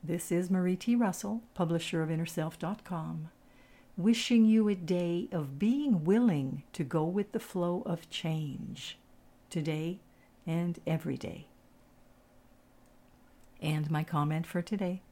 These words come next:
Change is a two-sided coin. On the one side, we look forward to it, and on the other, we fear it.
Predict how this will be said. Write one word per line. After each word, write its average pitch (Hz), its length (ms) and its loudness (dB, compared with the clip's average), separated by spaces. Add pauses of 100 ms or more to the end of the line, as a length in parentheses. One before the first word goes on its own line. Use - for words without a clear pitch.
(1300)
Change 262 460 4
is 170 160 2
a 147 160 -2
two-sided 170 800 0
coin. 151 640 -2 (580)
On 170 160 4
the 160 80 4
one 185 240 6
side, 165 640 -2 (420)
we 208 100 4
look 247 200 6
forward 247 420 0
to 175 160 -6
it, - 320 -12 (720)
and 165 160 2
on 160 140 2
the 160 160 0
other, 220 320 0 (580)
we 196 140 2
fear 220 420 0
it. - 400 -12